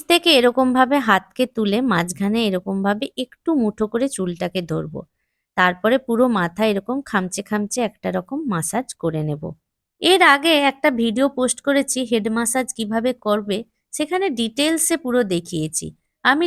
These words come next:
ডেসক্রিপশন বক্সে লিঙ্কটা দিয়ে দেব, সেটা একটু দেখে নিও। এবার আঙুলের সাহায্যে মাথার সামনে থেকে পিছনে বা পিছন থেকে নিচের দিকে এভাবে একটু আঙুল দিয়ে ম্যাসাজ করতে থাকবো। এভাবে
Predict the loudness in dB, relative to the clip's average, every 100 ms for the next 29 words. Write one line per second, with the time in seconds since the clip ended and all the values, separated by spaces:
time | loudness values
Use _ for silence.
0 | 0 0 0 -2 0 2 2 0 0 -2
1 | 0 -2 -4 -2 -2 0 -2 -2 -4 -6
2 | -6 -4 -2 -4 -6 -8 -4 -4 -2 -4
3 | -4 -6 -10 -12 _ _ _ _ -2 0
4 | 0 0 4 4 4 4 2 4 2 0
5 | 2 4 2 0 -6 -6 0 2 2 2
6 | -2 0 0 0 -6 -8 -8 -6 -6 -4
7 | -4 -4 -6 -4 -4 -4 -6 -4 -6 -4
8 | -6 -4 -4 -4 -4 -6 -6 -8 -8 -8
9 | -8 -6 -6 -4 -6 -6 _ -8 -8 _
10 | _ _ -4 -2 0 -2 -2 -2 0 0
11 | 0 0 -2 -8 -6 -6 -4 -4 -4 -8
12 | -10 -12 _ _ _ _ _ _ _ 0
13 | 2 4 4 2